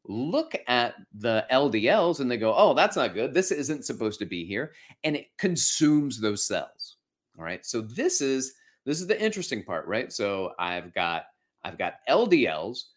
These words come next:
and I also have inflammation. Inflammation is the sending of those monocytes to clear out what's going on. Well, what's going on is that we have a buildup of cholesterol. So the macrophage eats those cells,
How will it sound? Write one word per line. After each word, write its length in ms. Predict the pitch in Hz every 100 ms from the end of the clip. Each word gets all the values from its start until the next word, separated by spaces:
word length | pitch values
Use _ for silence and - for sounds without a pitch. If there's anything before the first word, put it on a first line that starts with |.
| _ _ -
and 220 | 139 160
I 80 | 131
also 320 | 139 139 131
have 180 | 131 -
inflammation. 600 | 143 135 123 113 104 - -
Inflammation 580 | 143 151 131 120 120 101
is 140 | 101
the 140 | 107
sending 800 | 107 - - 123 123 127 117 98 90 -
of 220 | 95 92
those 180 | 95 95
monocytes 920 | 101 120 135 113 87 78 82 - - - _ -
to 120 | 147
clear 460 | - - 123 113 104
out 180 | 101
what's 180 | 101 92
going 280 | - 85 98
on. 260 | 156 80 98
Well, 300 | 113 110 95
what's 240 | 120 117
going 240 | 117 104
on 400 | 147 196 131 120 -
is 220 | 113 101
that 300 | 101 98 95
we 120 | 107 104
have 120 | 98
a 60 |
buildup 720 | 87 90 123 185 98 78 117 - _ _ _
of 160 | 110 -
cholesterol. 640 | 190 226 - - 78 52 - _ _ _ _ _ _ _
So 160 | -
the 100 | 139
macrophage 760 | 139 156 202 214 208 123 113 - - -
eats 300 | 233 269 -
those 280 | 127 107
cells, 500 | - 214 175 113 110